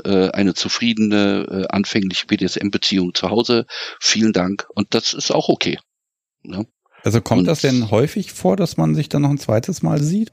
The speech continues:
Speaker 1: Selten. Ähm, es ist so,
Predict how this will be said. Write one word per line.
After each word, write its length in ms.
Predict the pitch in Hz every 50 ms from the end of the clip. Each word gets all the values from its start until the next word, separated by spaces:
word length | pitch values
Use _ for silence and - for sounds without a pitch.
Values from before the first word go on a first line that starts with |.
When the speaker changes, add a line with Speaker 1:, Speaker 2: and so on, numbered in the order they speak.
| - - -
Speaker 1:
Selten. 440 | - - - 85 - - - 82 - - - _ _ _ _
Ähm, 480 | 98 95 92 90 90 90 87 87 90 - _ _ _ - - - - - - - _ _
es 200 | - 104 - -
ist 220 | 107 - - -
so, 280 | - 101 92 98 107 110